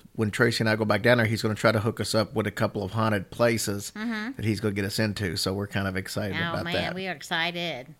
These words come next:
Speaker 2: Thank you so much for that, hon. We appreciate it, Joe.
Speaker 1: Absolutely. Uh, Kimmy eighty-one, Real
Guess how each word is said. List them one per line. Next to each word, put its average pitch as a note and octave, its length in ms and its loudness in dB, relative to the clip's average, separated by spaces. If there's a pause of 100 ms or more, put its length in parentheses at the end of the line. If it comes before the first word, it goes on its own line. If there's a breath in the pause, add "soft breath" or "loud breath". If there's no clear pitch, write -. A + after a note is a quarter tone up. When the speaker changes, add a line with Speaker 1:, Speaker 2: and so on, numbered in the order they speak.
(140)
Speaker 2:
Thank A3+ 240 -4
you A3+ 100 -4
so G#3+ 160 -4
much G3+ 240 -4
for - 80 -6
that, F3+ 140 -2
hon. F3 160 -6
We F#3 80 -8
appreciate F#3 380 -8
it, D#3 100 -12
Joe. D3 340 -6
Speaker 1:
Absolutely. A#2 760 2
Uh, A#2+ 300 8
Kimmy D#3+ 480 4
eighty-one, C3+ 680 4 (680 soft breath)
Real F3 560 6